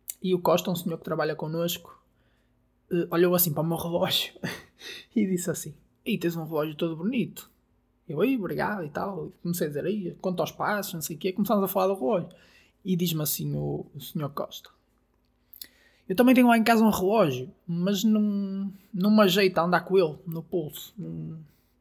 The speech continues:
Eu: "Não te ajeitas? Porquê?" Ele: "Ah, porque é um relógio de parede." <laughs> E eu ri-me, mas passado uma hora ainda me vinha aquilo à cabeça e ainda me estava a rir. Achei, achei a piada incrível.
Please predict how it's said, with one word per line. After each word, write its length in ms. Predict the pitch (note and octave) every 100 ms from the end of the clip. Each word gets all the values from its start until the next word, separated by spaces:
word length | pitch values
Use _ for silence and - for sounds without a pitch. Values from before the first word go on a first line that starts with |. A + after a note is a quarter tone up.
| _ _ _ _ _ _ _ _ _ _
Eu: 180 | D#3+ -
"Não 180 | G#3 G#3+
te 80 | A3
ajeitas? 420 | C#3+ D#3 A3 F#3+
Porquê?" 320 | - B3+ - D3 B2 _ _
Ele: 120 | - -
"Ah, 120 | - F#3+
porque 220 | - C4
é 40 |
um 40 | F#3+
relógio 320 | F#3 E3+ D#3
de 60 |
parede." 360 | D3 D3+ C#3+ D3+ - _
<laughs> 340 | A3 - - - _ _ _ _ - - - - _ _ _ _ _ -
E 180 | A#3+ A#3+
eu 140 | G#3
ri-me, 640 | F#3+ F3 E3+ F#3 F#3 G3 -
mas 260 | D#4 B3+ - - - - _ _ _ -
passado 400 | B3 - E3+ F#3+
uma 180 | G3+
hora 300 | F3+ D#3 E3
ainda 160 | G3+ G#3
me 80 | G3+
vinha 240 | F3+ A3+
aquilo 240 | G3+ G#3 F3+
à 80 |
cabeça 320 | E3 D#3 F3 A3+
e 20 |
ainda 120 | A3
me 40 |
estava 220 | G#3+ G3 A#3
a 60 |
rir. 360 | G#3+ A#3 F3 - -
Achei, 440 | G3+ - A3 G#3
achei 360 | G3 G3 C4 G#3
a 60 |
piada 320 | F3 E3+ F#3
incrível. 640 | F#3 F3+ F3 F3 D#3 D#3